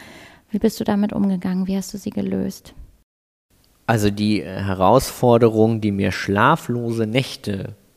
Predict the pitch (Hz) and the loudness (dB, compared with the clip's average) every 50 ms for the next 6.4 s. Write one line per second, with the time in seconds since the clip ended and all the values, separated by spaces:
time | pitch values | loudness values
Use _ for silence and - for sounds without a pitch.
0 | _ _ _ - 104 90 92 92 95 95 98 - 113 104 - - 117 110 110 113 | _ _ _ 0 0 0 0 0 0 0 0 2 0 -2 -2 -2 -2 0 2 0
1 | 120 131 143 147 - _ - - - - - _ _ - - 107 104 104 110 117 | 0 -2 -4 -10 -12 _ -20 -18 -18 -18 -20 _ _ -4 0 2 4 4 6 6
2 | 117 117 113 113 113 113 110 107 - - - - - - - - _ _ _ _ | 4 4 2 0 -2 -4 -4 -4 -6 -8 -12 -16 -18 -20 -20 -20 _ _ _ _
3 | _ _ _ _ _ - 101 85 95 101 98 95 92 - - 92 90 90 92 98 | _ _ _ _ _ -6 -6 -4 -4 -6 -8 -8 -10 -8 -6 -6 -6 -4 -4 -2
4 | 110 120 120 123 127 123 123 - - - _ _ _ _ _ _ _ _ _ _ | 0 2 2 2 2 0 0 -4 -8 -14 _ _ _ _ _ _ _ _ _ _
5 | _ _ _ _ _ _ _ - 101 98 98 101 107 120 127 131 135 - - - | _ _ _ _ _ _ _ -10 -8 -6 -4 -4 -4 -4 -4 -4 -6 -4 -4 -4
6 | 110 107 107 107 107 110 110 110 | -4 -4 -4 -6 -6 -6 -8 -10